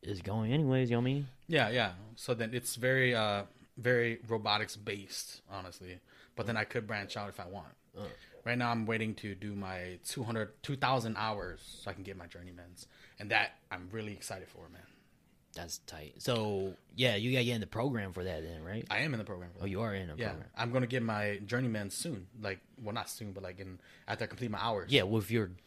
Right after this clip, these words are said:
Speaker 1: job you're at right
Speaker 2: Yeah,
Speaker 1: now.
Speaker 2: yeah,
Speaker 1: Yeah,
Speaker 2: yeah.
Speaker 1: yeah, yeah.
Speaker 2: But then with that, I can go into, then I can select, like,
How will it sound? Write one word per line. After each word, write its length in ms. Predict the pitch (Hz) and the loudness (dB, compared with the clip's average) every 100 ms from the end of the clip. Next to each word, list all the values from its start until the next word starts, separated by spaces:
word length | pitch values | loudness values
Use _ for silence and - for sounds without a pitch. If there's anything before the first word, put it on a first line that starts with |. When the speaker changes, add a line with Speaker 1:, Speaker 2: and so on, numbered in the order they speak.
| - | -2
Speaker 1:
job 380 | - 120 107 87 | 4 6 6 2
you're 280 | 92 98 87 | -4 -4 -2
at 240 | 104 82 | -2 -2
right 100 | 82 | 2
Speaker 2:
Yeah, 120 | 123 101 | 4 4
Speaker 1:
now. 40 | |
Speaker 2:
yeah, 180 | 110 101 | 4 4
Speaker 1:
Yeah, 200 | 107 92 | 4 2
Speaker 2:
yeah. 60 | 78 | -2
Speaker 1:
yeah, 60 | 73 | -4
yeah. 60 | - | -2
Speaker 2:
But 140 | - | 0
then 140 | 113 101 | 0 0
with 220 | 101 - | -2 0
that, 240 | 123 107 - | 2 2 0
I 80 | |
can 120 | 104 107 | -6 -6
go 160 | 104 | -4
into, 380 | 101 95 110 98 - - - - - - | -6 -8 -8 -10 -12 -20 -20 -20 -12 0
then 160 | 127 | 2
I 60 | 117 | 2
can 160 | - 107 | 0 -6
select, 320 | - 110 104 | -2 -2 -2
like, 180 | 98 | -6